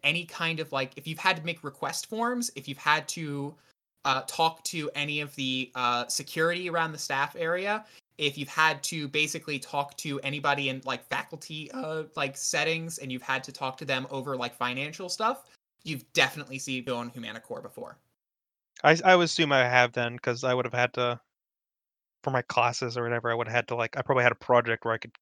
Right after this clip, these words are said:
Speaker 2: like, have, like, a hundred dollar budget or something.
Speaker 1: Mm-hmm. And so you've definitely, you, you've definitely been, you've never seen Bowen Humanicore in any capacity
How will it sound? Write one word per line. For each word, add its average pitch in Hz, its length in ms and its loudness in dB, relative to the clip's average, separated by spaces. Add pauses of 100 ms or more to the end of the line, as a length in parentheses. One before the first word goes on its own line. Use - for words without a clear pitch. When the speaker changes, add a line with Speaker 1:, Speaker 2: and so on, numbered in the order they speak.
(100)
Speaker 2:
like, 113 220 -4
have, 120 180 -2
like, 117 140 -6
a - 60 -6 (440)
hundred 127 200 -2
dollar 120 200 -2
budget 123 320 -4
or 127 80 -6
something. 127 400 -10 (540)
Speaker 1:
Mm-hmm. 208 180 -6 (600)
And 185 80 -4
so 208 60 0
you've 202 180 -2
definitely, 160 680 -4
you, 175 200 -10
you've 170 180 -8
definitely 156 340 0
been, 127 500 -4 (1040)
you've 175 180 -4
never 190 360 0
seen 180 420 0
Bowen 156 220 -2
Humanicore 139 680 -2
in 135 120 -8 (100)
any 160 280 4
capacity 147 840 -4